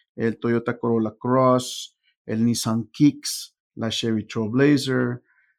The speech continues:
eh, la Hyundai Kona, así, amigos, Chevy Trax, eh, está muy compacta. Pero, em,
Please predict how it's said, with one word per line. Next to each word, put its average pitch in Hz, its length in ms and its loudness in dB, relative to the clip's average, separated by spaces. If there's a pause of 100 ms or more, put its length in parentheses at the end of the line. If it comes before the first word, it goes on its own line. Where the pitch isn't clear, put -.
(140)
eh, 110 480 -2
la 104 580 -2 (100)
Hyundai 117 360 4
Kona, 135 720 4 (260)
así, 139 340 2
amigos, 113 320 2
Chevy 123 360 2
Trax, 113 580 -2
eh, 117 160 2
está 113 400 -2
muy 139 240 4
compacta. 110 640 -2 (520)
Pero, 185 580 4
em, 139 640 2